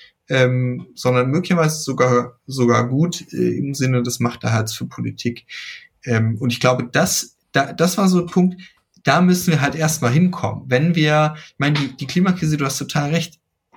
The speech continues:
stellt die alte Normalität komplett auf den Kopf. Die stellt ja sogar, also dieses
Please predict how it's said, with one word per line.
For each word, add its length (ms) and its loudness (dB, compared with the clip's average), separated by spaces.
stellt 480 0
die 280 0
alte 240 2
Normalität 560 0
komplett 440 -2
auf 140 -4
den 80 -6
Kopf. 340 -4
Die 120 -8
stellt 280 0
ja 140 2
sogar, 540 0
also 360 -2
dieses 400 -2